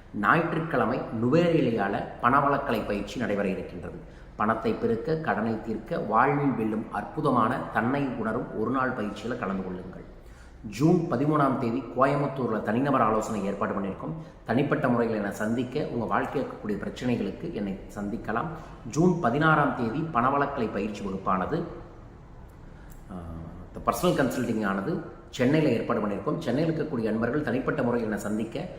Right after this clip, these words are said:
ஜூன் பதினாறு ஞாயிற்றுக்கிழமை என்னை சந்திக்கலாம். மேலும் விவரங்களுக்கு கீழே இருக்கக்கூடிய தொலைபேசி எண்களை தொடர்பு கொள்ளுங்கள். யார் இந்த வழிபாட்டை செய்ய போறீங்க, மூன்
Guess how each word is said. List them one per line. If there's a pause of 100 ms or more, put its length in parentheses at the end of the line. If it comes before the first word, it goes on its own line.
(240)
ஜூன்
பதினாறு
ஞாயிற்றுக்கிழமை
என்னை
சந்திக்கலாம். (200)
மேலும்
விவரங்களுக்கு
கீழே
இருக்கக்கூடிய
தொலைபேசி
எண்களை
தொடர்பு
கொள்ளுங்கள். (420)
யார்
இந்த
வழிபாட்டை
செய்ய
போறீங்க, (640)
மூன்